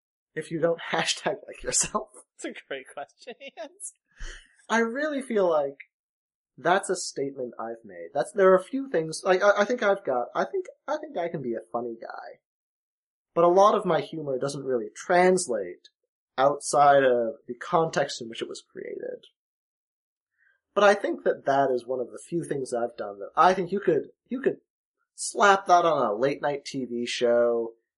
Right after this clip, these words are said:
Speaker 1: make a sketch out of that, put it on a t-shirt or something, and a lot of people would look at it and say, "Oh, that's kinda funny."
Speaker 2: I think you're right. I think it, I think it has wide appeal.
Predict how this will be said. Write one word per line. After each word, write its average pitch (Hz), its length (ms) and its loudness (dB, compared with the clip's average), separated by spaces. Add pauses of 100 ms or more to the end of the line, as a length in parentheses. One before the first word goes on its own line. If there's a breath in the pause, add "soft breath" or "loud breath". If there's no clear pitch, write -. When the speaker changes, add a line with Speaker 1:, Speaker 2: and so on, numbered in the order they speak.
(100)
Speaker 1:
make 190 220 2
a - 60 -2
sketch 143 400 0
out 127 180 4
of 117 100 2
that, 117 440 2 (320)
put 269 120 0
it 226 60 4
on 180 120 6
a 139 80 -2
t-shirt 156 460 0
or 151 40 0
something, 147 640 -2 (200)
and 170 160 4
a 170 40 6
lot 233 180 6
of 226 60 -2
people 185 200 -6
would 139 100 -2
look 156 100 2
at 151 40 4
it - 40 4
and 147 80 -2
say, 165 140 2 (100)
"Oh, 494 120 2
that's 392 120 -6
kinda - 300 -8
funny." - 300 -14 (920)
Speaker 2:
I 381 60 0 (100)
think 480 160 -8
you're 440 140 2
right. 202 320 2
I 208 120 -6
think 254 160 -10
it, 254 100 -4
I 240 120 -4
think 240 120 -6
it 247 60 -4
has 220 120 -4
wide 139 320 0
appeal. 95 460 -10